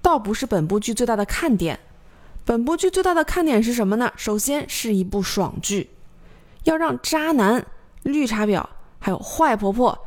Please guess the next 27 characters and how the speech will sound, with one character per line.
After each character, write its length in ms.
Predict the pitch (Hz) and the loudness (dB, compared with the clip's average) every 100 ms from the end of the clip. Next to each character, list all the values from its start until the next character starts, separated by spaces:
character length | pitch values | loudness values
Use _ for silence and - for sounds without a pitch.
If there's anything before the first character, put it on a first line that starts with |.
| - | -8
臭 240 | - 294 262 | -2 2 2
上 220 | 233 196 | 2 2
司 240 | - 190 - | 0 -4 -4
全 280 | - 190 | -2 2
都 100 | 233 | 2
去 160 | - 254 | 2 0
死。 220 | - - - - - - - - | -2 -4 -10 -20 -20 -20 -20 -8
不 140 | - 285 | -2 0
过 100 | 339 | 2
我 220 | 226 277 | 4 2
选 160 | 381 | 2
的 80 | 233 | 2
台 200 | 196 185 | 2 0
词 200 | 185 - | 0 0
嘛， 240 | 165 156 165 | 0 0 0
竟 180 | 233 | 0
然 100 | 220 | 0
是 140 | 214 226 | 0 0
跟 240 | 226 233 | -2 -2
防 300 | 254 190 165 | -2 -2 0
弹 180 | 202 294 | 2 2
少 160 | 269 269 | 2 2
年 160 | 196 | 4
团 220 | 208 196 | 4 2
相 200 | 254 214 | 2 2
关 200 | 180 185 | 4 4
的。 160 | 180 - | 4 0